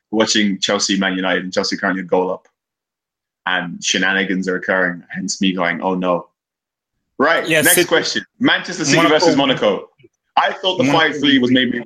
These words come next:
Speaker 1: one of the best games I've seen in my life. What were
Speaker 2: In
Speaker 1: things
Speaker 2: your
Speaker 1: that happened in
Speaker 2: life?
Speaker 1: the second leg? It was,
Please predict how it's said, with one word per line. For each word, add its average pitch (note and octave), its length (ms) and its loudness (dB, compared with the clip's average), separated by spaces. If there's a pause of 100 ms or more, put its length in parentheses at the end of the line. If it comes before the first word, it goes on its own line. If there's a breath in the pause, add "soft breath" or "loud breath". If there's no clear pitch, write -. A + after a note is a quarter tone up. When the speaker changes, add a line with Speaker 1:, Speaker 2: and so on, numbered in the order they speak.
Speaker 1:
one C3 220 0
of A#2 80 -8
the - 60 -12
best - 180 -12
games B2 240 0
I've A2+ 120 -2
seen A2 300 0 (120)
in G#2 80 -2
my G2+ 160 0
life. G2+ 460 -4 (800)
What C#3+ 280 2
were E3+ 60 2
Speaker 2:
In D#3+ 40 0
Speaker 1:
things F#3+ 120 2
Speaker 2:
your G3 100 6
Speaker 1:
that F#3 100 6
happened - 200 6
in C#3 40 2
Speaker 2:
life? C3+ 60 0
Speaker 1:
the C3 120 -4
second B2 140 -4
leg? - 1040 -14
It G3+ 80 4
was, F4+ 120 2